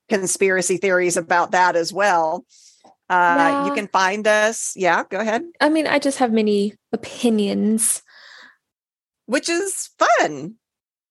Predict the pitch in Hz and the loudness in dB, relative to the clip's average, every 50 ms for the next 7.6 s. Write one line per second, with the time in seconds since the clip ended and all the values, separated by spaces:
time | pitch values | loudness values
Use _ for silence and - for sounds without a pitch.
0 | _ _ _ 285 277 285 - 277 269 262 254 247 240 240 233 226 220 208 - - | _ _ _ -2 -2 0 0 2 2 2 2 0 0 0 -2 -2 -4 -4 -6 -10
1 | _ _ _ _ 233 269 320 - - 240 254 233 - - - 202 - - - - | _ _ _ _ -10 -8 -6 -6 -6 -6 -8 -8 -8 -8 -8 -6 -6 -6 -4 -4
2 | 67 53 - - - - - - - - 587 494 427 330 - - - - - - | -4 -4 -4 -6 -8 -10 -10 -16 -4 0 2 2 2 0 -2 -8 -14 -18 -20 -14
3 | _ - 330 - - _ _ - 330 - - - 294 311 285 262 277 302 - - | _ -8 -8 -8 -8 _ _ -10 -10 -8 -2 0 2 2 4 2 2 0 -2 -2
4 | 254 269 269 247 240 269 277 285 269 247 - - _ - 233 254 262 269 285 285 | -2 0 -2 -2 -2 -2 -2 0 0 -2 -2 -4 _ 0 0 2 2 2 2 0
5 | 254 247 233 - 214 233 269 - 339 294 - 285 320 359 349 247 180 165 - - | 0 0 -2 -6 -6 -6 -4 -4 -6 -6 -4 -2 -2 0 2 2 2 2 2 0
6 | 143 160 156 151 156 - 170 160 160 160 156 151 - - _ _ _ _ _ _ | -2 -2 -2 -2 -2 -4 -2 0 2 2 2 0 -2 -10 _ _ _ _ _ _
7 | - 175 170 165 165 160 156 156 151 151 - | -4 0 2 2 4 2 2 0 -4 -8 -10